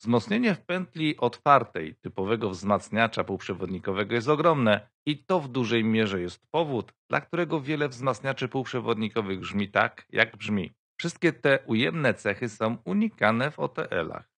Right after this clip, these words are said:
Stopień wyjściowy lampowego wzmacniacza beztransformatorowego to tak naprawdę symetryczna para buforów. Każdy z nich jest zasilany przez własny wzmacniacz różnicowy, czyli odpowiednio lampy V trzy i V cztery.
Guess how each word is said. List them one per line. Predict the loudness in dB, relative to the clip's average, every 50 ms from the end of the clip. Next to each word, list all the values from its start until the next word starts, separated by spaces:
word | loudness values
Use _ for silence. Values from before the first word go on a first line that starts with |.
| _ -12
Stopień | _ -2 -2 0 0 -2 0 0 0
wyjściowy | 2 2 2 2 2 0 0 2 2 2 4 4 4 4 4 2 -2 -4
lampowego | -2 -2 0 0 -2 -2 0 2 2 2
wzmacniacza | 2 2 2 2 2 2 -2 -2 2 4 4 4 4
beztransformatorowego | 4 0 -2 -2 0 -2 -2 -2 -2 -4 0 0 0 0 2 2 2 4 4 2 2 2 0
to | 0 -2
tak | -2 0
naprawdę | 0 0 0 2 0 0 0 0 -4 -4
symetryczna | -4 -6 -6 -4 -4 -4 -2 -4 -4 -4 -2 0 0 0
para | 2 0 2 2 2 0
buforów. | 0 -2 -4 0 0 0 0 -2 -6 -12 _ -2
Każdy | 0 2 2 2 2 2 2
z | 2
nich | 2 0 0 0
jest | -2 -4 -4 -4
zasilany | -2 -2 -2 -2 0 0 2 2 2 0
przez | -4 -4 -6 -6 -6
własny | 0 0 0 0 0 -4 -4 -2 -2
wzmacniacz | -2 -2 2 2 2 2 2 -2 -2 -2 -2 -4
różnicowy, | -8 -6 -6 -6 -6 -6 -4 -8 -6 -4 -4 -4 -4 -4 -6 -12
czyli | -12 -10 -8 -8
odpowiednio | -8 -6 -8 -8 -6 -4 -4 -2
lampy | -2 -2 -2 -4 -10
V | -6 -4 -6 -4 -4
trzy | -8 -8
i | -8 -8
V | -8 -8 -10
cztery. | -10 -10 -12 -12 -12 -12 -16